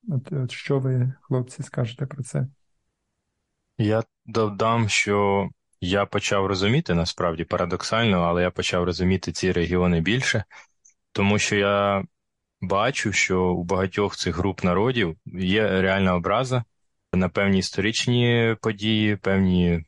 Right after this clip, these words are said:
Speaker 2: реальні негативні речі. Я зараз бачу, що ми теж дуже травмовані,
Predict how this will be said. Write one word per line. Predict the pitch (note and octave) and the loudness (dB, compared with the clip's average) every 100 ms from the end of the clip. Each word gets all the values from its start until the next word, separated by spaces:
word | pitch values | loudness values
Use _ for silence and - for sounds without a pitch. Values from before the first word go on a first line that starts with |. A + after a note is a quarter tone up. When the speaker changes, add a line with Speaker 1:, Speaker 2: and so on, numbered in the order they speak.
| - | -6
Speaker 2:
реальні | F#2 F2+ F#2 F#2 F2 E2+ - | -2 2 2 2 2 0 -2
негативні | F2+ F2 E2+ F2+ - F#2 F2+ E2 - | 0 2 0 -2 -2 0 2 0 -2
речі. | F#2 G#2+ B2+ C3 B2 - - | 0 0 0 -2 -4 -6 -6
Я | G2 G#2+ A2 G#2 | 0 2 2 2
зараз | G2+ G#2 G#2 | 2 2 0
бачу, | F#2+ G#2 - | 0 -2 -2
що | - G#2 | 0 0
ми | G#2 | 0
теж | D#3 D3 - G2+ | 0 0 -2 -6
дуже | E2+ F2 F2 | -6 -4 -2
травмовані, | - F2 F#2 C#3 C3+ F#2 E2+ | 0 0 2 2 2 2 0